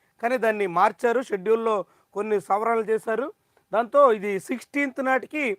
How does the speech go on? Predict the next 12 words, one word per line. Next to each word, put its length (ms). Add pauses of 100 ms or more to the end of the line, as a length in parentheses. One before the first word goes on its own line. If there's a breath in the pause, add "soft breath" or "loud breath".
(380)
రిజిస్ట్రేషన్ 680
ప్రాసెస్ 460
పూర్తవుతుంది. 640 (480)
సీట్ 340
అలాట్‌మెంట్ 500
ఆర్డర్ 180 (100)
ఎయిటీన్త్న 540
వస్తుంది. 380 (1080)
తొలుత 240
అది 160
ఫిఫ్టీన్త్ 460
రావాలి, 320